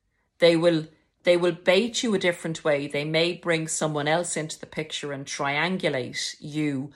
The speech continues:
with someone else, so that if they, if they believe there's any juice left in that type of manipulation, they will go at you from all sides until eventually,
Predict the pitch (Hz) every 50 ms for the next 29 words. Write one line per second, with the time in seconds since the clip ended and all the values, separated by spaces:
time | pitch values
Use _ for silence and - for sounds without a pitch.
0 | - - _ _ - 160 156 180 190 190 190 - - - - - - - 175 160
1 | 156 147 147 147 147 139 135 135 - - - - - - - - - - - -
2 | _ - - - 175 170 165 170 160 156 156 - - - - _ _ _ _ _
3 | _ _ _ _ _ _ _ _ - 185 165 - 202 175 156 185 190 - 180 170
4 | 170 175 170 175 190 196 190 - 202 185 - 170 170 175 165 156 - - 170 165
5 | 165 170 165 - - 165 156 151 151 - - - - - 156 156 147 143 - 165
6 | 175 190 - - - 170 160 160 - 143 - 151 143 139 143 139 - - 156 147
7 | 139 135 143 143 - - 127 120 117 - - - - _ - - 185 214 269 311
8 | 294 254 226 196 180 170 170 185 - - - 170 160 - - 156 147 147 147 147
9 | 147 - - 165 151 147 147 143 143 139 139 - - - - - - - - -
10 | - 160 165 - - 180 175 175 170 180 180 190 196 190 - - - 208 147 131
11 | 123 127 - - -